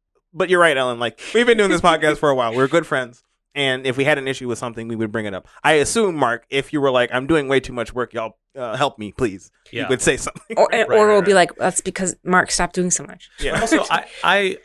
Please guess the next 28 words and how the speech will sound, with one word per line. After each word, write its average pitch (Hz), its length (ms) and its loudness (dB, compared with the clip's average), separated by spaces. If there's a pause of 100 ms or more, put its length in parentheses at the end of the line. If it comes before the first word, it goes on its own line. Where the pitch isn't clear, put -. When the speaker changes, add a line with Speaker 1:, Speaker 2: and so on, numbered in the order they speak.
Speaker 2:
also 165 340 -2
need 131 300 -4
to 127 80 -4
under-, 117 180 -6 (100)
know 107 580 0 (260)
Speaker 1:
Mm-hmm. 147 280 -10
Speaker 2:
if, 151 300 -2 (400)
if 139 160 -2
we 143 200 -4 (160)
move 139 260 0
down 151 160 0
and 127 120 0
I 147 120 2
say, 143 140 -4
like, 117 180 0
"Oh, 135 160 2
this 131 180 -4
is 135 120 -4
too - 120 -8
much. 123 260 -4
Can 120 160 -6
one 117 120 -4
of 110 60 -4
you 110 80 -4
guys 101 200 -4
help 135 220 -4
me?" 95 240 -10
Speaker 1:
Yes. - 260 -14